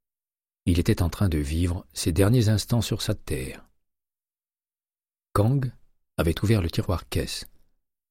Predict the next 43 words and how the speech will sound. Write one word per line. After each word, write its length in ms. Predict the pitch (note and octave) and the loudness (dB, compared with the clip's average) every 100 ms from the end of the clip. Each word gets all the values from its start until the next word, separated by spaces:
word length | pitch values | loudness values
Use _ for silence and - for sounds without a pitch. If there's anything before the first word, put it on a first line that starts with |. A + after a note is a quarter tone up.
| - | -4
McCaleb 540 | G2+ G#2+ C3 C#3 C3+ | 0 2 4 4 4
le 120 | G2 G2+ | 6 4
vit 300 | G2 C#3+ - | 4 2 2
y 100 | G2 | -2
prendre 340 | - B2 G#2+ | 2 4 4
un 60 | F2 | 2
rouleau 220 | D#2+ E2 | 0 0
de 80 | C#2+ | -2
quarter 520 | - G2+ - C3+ D3 D3+ - _ _ - | -4 -6 0 2 2 -2 -12 _ _ -4
et 100 | E2 | 2
en 80 | F2 | 2
briser 320 | F2+ A#2 C3+ | 4 4 6
l'emballage 420 | A#2+ G2+ G#2+ A#2 | 4 4 2 2
en 80 | G2 | 0
carton 380 | - F2+ - C3 | 0 -4 0 -2
sur 180 | - E2+ | 0 -2
le 80 | D2+ | 0
bord 200 | F2+ G2+ | 0 0
du 100 | F#2 | -2
comptoir, 640 | F#2 D#2+ - C#2 B1 A#1+ - | -2 -4 -4 -6 -6 -10 -14
puis 360 | - E2 F2+ E2 | -6 -2 -2 -2
jeter 300 | E2 F2+ E2 | -2 -2 -4
toutes 240 | - A2 | -4 -4
les 80 | - | -4
pièces 280 | - G2+ G2+ | 0 0 2
dans 100 | F#2+ | 0
le 80 | D2+ | 0
compartiment 500 | F#2+ - - G#2+ A#2+ | -2 -2 -2 0 0
approprié. 640 | F#2+ G#2 - D2+ C#2 C2 - _ _ _ _ _ _ _ _ - | 0 -2 -2 -4 -4 -6 -10 _ _ _ _ _ _ _ _ 0
Juste 340 | F2 A2 - | 4 4 2
au 40 | |
moment 320 | F2 E2+ F#2+ D2 | 2 4 2 0
où 100 | D2+ | -2
il 100 | D#2+ | 0
repoussait 440 | F2 - - G#2 | 0 0 -4 -2
le 100 | D#2+ | -2
tiroir 360 | - F2 F2+ - | -2 -2 -2 -2
pour 160 | D#2+ | -4
le 60 | D#2+ | -4
refermer, 560 | D2+ D2 F#2+ G2+ D3+ D3+ - _ _ _ | -4 -4 0 2 2 0 -10 _ _ _
une 160 | G2+ F#2+ | 2 2
femme 280 | - E3+ D#3 | 2 2 4
entra 420 | A2+ - D3 E3 | 2 0 -2 -2